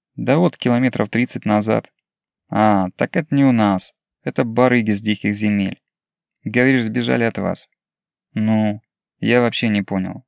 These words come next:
Бензин же стратегический ресурс, а охрана такая, что чуть что наутёк".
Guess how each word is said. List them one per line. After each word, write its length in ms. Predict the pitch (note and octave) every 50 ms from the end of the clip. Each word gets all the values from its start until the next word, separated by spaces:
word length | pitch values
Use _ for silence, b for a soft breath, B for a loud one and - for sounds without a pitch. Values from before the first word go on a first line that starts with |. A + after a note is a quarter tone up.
| _ _
Бензин 420 | - G#2 A#2 A#2+ A#2+ A#2+ C3 B2+
же 200 | A2+ A2 G#2 F#2+
стратегический 880 | - - - A2+ A2+ - C3 A#2+ B2+ C3+ - - A#2 - - - A2+ A2
ресурс, 460 | A2 A2+ A2 - - A2 G2 - -
а 100 | F#2+ F#2+
охрана 380 | G#2+ - - B2+ A#2+ G#2+ G#2 G2
такая, 380 | - A2 - - - A2+ G#2
что 380 | G2 - - - F#2+ F#2 F2+ F2+
чуть 160 | F2 - G2+ G2+
что 240 | - - - A2+
наутёк". 580 | G#2 G2+ G2 G2+ G2+ G2 - - F#2 - -